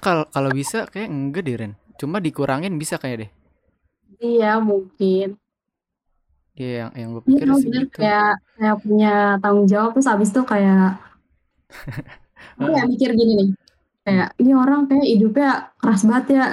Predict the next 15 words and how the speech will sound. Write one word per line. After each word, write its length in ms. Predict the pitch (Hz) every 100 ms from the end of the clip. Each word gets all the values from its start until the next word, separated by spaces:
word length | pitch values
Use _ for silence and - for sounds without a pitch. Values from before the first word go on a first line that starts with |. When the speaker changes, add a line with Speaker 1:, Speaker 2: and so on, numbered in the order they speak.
| 220
Speaker 2:
lebih 160 | 214 220
keras 160 | 220 208
dari 120 | 196 208
gue," 140 | 226 226
atau 120 | 214 208
enggak 160 | 214
Speaker 1:
Nah. 60 | 202
Speaker 2:
gimana, 200 | 202 214
kayak, 200 | 196 185 185 - - _ _ _ _ _
kayak 120 | - 202
gitu-gitu, 260 | 208 208 220
gue 80 | 220 233
nggak 140 | 214
tega, 260 | 208 196 220 - -
kayak, 260 | 202 196